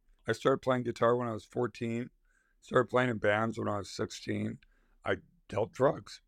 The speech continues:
I worked regular jobs. I dealt drugs. I did a lot of drugs, played in bands, and it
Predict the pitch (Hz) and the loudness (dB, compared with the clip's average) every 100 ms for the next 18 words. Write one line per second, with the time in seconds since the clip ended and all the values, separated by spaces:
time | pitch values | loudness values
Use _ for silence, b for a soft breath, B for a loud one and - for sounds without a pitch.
0 | - 107 110 107 - 110 110 117 117 104 | 2 4 4 0 2 4 4 4 0 4
1 | 110 110 117 - 101 98 110 107 - 110 | 4 6 4 0 -10 -4 -2 -2 0 2
2 | 110 - - 95 104 101 110 110 110 113 | 2 0 -10 -8 -2 2 4 2 2 -2
3 | 110 110 110 - _ _ _ _ - 117 | -2 0 -2 -8 _ _ _ _ 2 2
4 | 113 110 107 110 113 113 113 - - - | 4 2 2 4 2 0 -2 -10 -20 -20
5 | _ _ _ - 104 101 101 98 - - | _ _ _ 0 4 4 2 -2 -14 -20
6 | - - - - _ _ _ - 107 104 | -20 -20 -20 -20 _ _ _ 2 2 2